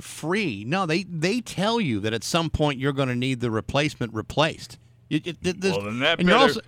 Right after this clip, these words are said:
Speaker 1: and you're
Speaker 2: that
Speaker 1: also talking about hardware and labor. Like, if you had something done in your car more than once, like a transmission,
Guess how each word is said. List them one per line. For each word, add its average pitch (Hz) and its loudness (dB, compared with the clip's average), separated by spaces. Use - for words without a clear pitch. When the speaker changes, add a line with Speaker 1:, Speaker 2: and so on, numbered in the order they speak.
Speaker 1:
and 190 2
you're 226 6
Speaker 2:
that 269 8
Speaker 1:
also 247 4
talking 196 4
about 143 4
hardware 196 2
and 147 0
labor. 165 -2
Like, 131 0
if 135 -2
you 139 2
had 175 2
something 180 0
done 170 2
in 165 0
your 135 0
car 196 2
more 123 2
than 101 -2
once, 107 -4
like 110 -4
a 107 -6
transmission, 117 -4